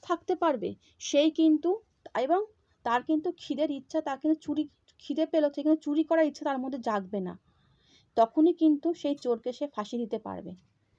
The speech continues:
"তুমি আমাকে মারিতে লাঠি তুলিয়াছিলে, তুমি অদ্য হইতে তিন দিবস উপবাস করিয়া দেখো তো,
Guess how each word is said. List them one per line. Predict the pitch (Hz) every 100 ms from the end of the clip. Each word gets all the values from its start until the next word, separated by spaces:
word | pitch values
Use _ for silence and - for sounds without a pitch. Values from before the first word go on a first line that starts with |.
| _ _ _ _ _ _
"তুমি | 339 370 370
আমাকে | 349 359 370 403 _ _ _ _ _ -
মারিতে | 254 277 302 311 359 - _ _ 240
লাঠি | 247 262 330
তুলিয়াছিলে, | 302 285 285 285 233 185 190 - _ _ -
তুমি | 302 339
অদ্য | - 247 226 330
হইতে | 339 320 349
তিন | - 302 302 294
দিবস | 320 349 269
উপবাস | 247 285 311 311
করিয়া | 302 294 302
দেখো | 285 302
তো, | 311 349